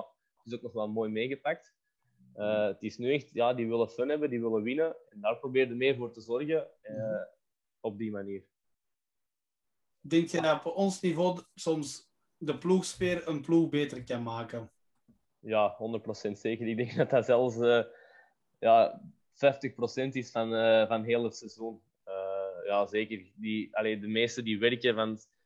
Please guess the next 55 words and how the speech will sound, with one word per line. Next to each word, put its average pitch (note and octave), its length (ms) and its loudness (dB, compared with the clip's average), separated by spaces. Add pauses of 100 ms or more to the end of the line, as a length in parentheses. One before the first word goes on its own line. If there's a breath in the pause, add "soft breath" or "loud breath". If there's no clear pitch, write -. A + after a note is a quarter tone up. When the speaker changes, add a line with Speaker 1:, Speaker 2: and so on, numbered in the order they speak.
Speaker 1:
van A2 120 -6
's - 80 -16
morgens A#2+ 280 0
tot - 160 -10
's - 60 -16
avonds B2 380 4
en A#2 100 -2
die A2 140 -4
pakken A#2 260 0
dan A#2 100 0
hun A2 200 -2
zak A#2 220 2
en B2+ 80 -8
die A#2 100 -6
gaan G#2+ 160 -2
daarna A2+ 280 0
direct A#2+ 260 -6
naar A2 160 -6
een G#2 140 -18
training A#2+ 360 -4
en B2+ 80 -8
zo. C3 260 -6 (560)
En A#2+ 80 -6
die A#2+ 80 0
doen B2 220 0
er A#2 60 2
al A#2 180 6
voor, A2+ 320 0 (500)
die A2+ 200 -6
basketten A#2 360 0
misschien A#2 220 -6
al A#2 60 -2
van A2 140 -2
hun G#2+ 120 -2
vijf, A#2+ 220 4
zes - 240 -6
jaar, C3 300 2
die A2+ 100 -8
doen A#2 120 -4
er A#2 60 2
al A2+ 100 4
voor G#2+ 120 -4
ik - 80 -18
weet A#2+ 180 2
niet B2 100 -2
hoe G#2+ 80 0
lang, A#2 180 -2
dat B2 120 0
die A#2 100 -2
dat A2 80 0
nog G#2 100 -2
altijd B2 320 2
doen, C3+ 140 -2
eigenlijk A#2 300 2
chapeau. A#2 460 -2